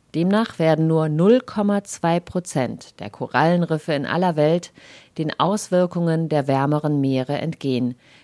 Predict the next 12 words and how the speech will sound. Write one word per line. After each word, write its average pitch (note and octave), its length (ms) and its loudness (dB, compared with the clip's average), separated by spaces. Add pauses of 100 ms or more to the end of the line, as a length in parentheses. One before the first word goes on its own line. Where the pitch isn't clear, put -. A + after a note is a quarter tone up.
wenn C#3 120 -4
der C3+ 100 0
Klimawandel D#3+ 880 0
die E3+ 60 -4
Temperaturen E3+ 760 -4
um D3 100 -4
eins D3 340 -4
Komma D3+ 180 -4
fünf C#3+ 340 -10
Grad C3+ 320 -8
steigen A#2+ 460 -4
lässt. - 460 -12